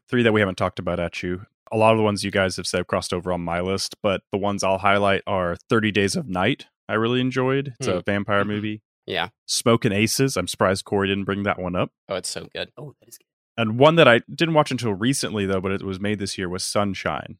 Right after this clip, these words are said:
Speaker 1: with Cillian Murphy.
Speaker 3: Oh,
Speaker 1: It's a sci-fi.
Speaker 3: what a great movie.
Speaker 2: I don't know that one.
Speaker 1: Yeah. Oh, it's good.
Speaker 3: Phenomenal
Speaker 1: It's
Speaker 3: movie.
Speaker 1: fun. Yeah.
Speaker 3: Throw it on the, uh,
Speaker 1: Yeah,
Speaker 3: watch
Speaker 1: that
Speaker 3: list,
Speaker 1: watch
Speaker 3: Tanner.
Speaker 1: list.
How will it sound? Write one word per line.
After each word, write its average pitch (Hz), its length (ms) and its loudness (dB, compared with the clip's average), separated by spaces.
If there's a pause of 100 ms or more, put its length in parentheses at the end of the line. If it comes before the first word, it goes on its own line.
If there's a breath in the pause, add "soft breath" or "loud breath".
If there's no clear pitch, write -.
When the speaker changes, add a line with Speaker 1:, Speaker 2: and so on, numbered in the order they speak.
(180)
Speaker 1:
with 90 240 -6
Cillian 98 300 -2
Murphy. - 440 -8 (160)
Speaker 3:
Oh, - 140 -18 (160)
Speaker 1:
It's - 120 -14
a 87 40 -10
sci-fi. - 540 -4
Speaker 3:
what - 40 -8
a - 140 -14
great 107 320 -12
movie. 95 420 -14
Speaker 2:
I 101 80 -8
don't 117 140 -6
know 90 180 -6
that - 200 -12
one. 92 100 -4
Speaker 1:
Yeah. 78 160 -6 (240)
Oh, 107 100 0
it's 123 140 -2
good. 90 220 -2
Speaker 3:
Phenomenal 95 260 -14
Speaker 1:
It's 101 200 -2
Speaker 3:
movie. 92 60 -10
Speaker 1:
fun. 85 380 -2
Yeah. 85 260 -6 (300)
Speaker 3:
Throw 147 160 0
it 139 40 -2
on 127 140 0
the, 120 200 -4
uh, 95 240 -4 (500)
Speaker 1:
Yeah, 101 140 -2
Speaker 3:
watch 85 100 -8
Speaker 1:
that 92 140 -2
Speaker 3:
list, 92 80 -6
Speaker 1:
watch 92 180 0
Speaker 3:
Tanner. 85 160 -4
Speaker 1:
list. - 300 -8